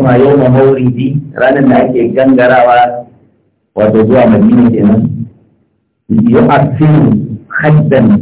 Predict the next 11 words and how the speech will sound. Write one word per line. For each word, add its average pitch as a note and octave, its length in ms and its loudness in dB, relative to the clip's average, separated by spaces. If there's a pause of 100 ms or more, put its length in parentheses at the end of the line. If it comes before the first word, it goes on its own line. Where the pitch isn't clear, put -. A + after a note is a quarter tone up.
(640)
zai C#3+ 440 2
tuna D3+ 400 2
da B2+ 100 0
kullum D#3 540 2
bukinsa, C3+ 800 0
shine C3+ 220 -4
kumatunsa C3 680 -4
nan. B2+ 240 -6 (1120)
Inda C#3 320 2
kabri C3 240 0
Muhammadi, A2+ 720 2